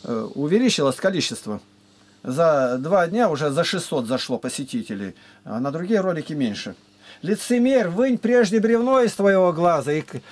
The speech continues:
тогда увидишь, как вынуть сучок, сучок из глаза брата твоего». В чём моё лицемерие? Он ничего не показал. То есть лицемерие,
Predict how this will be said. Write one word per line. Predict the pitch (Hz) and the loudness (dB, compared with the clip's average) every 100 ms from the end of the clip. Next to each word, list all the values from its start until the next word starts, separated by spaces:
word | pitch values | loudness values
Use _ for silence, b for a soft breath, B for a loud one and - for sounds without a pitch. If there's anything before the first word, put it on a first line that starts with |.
| B - | B 0
тогда | 214 190 254 262 | 0 2 2 4
увидишь, | 233 196 - | 4 2 2
как | 196 180 | -2 2
вынуть | 202 196 165 | 4 4 0
сучок, | 160 143 196 185 170 - B B | -2 2 2 4 0 0 B B
сучок | - 170 - 247 233 | -2 -2 2 2 2
из | 156 | -2
глаза | 139 190 165 | 0 0 0
брата | 139 139 135 113 | 0 0 0 -4
твоего». | 110 107 101 104 | -2 0 0 -2
В | - | -2
чём | 233 233 | 0 2
моё | 185 165 | 2 2
лицемерие? | 147 - 135 120 120 | 0 -2 2 2 2
Он | 151 | 2
ничего | 151 196 | 2 2
не | 185 | 2
показал. | 147 135 120 135 127 - _ _ _ _ _ _ _ | 0 -2 0 0 -2 -6 _ _ _ _ _ _ _
То | 143 | -6
есть | 135 | -4
лицемерие, | 147 - 160 196 185 156 | -8 -4 0 2 2 0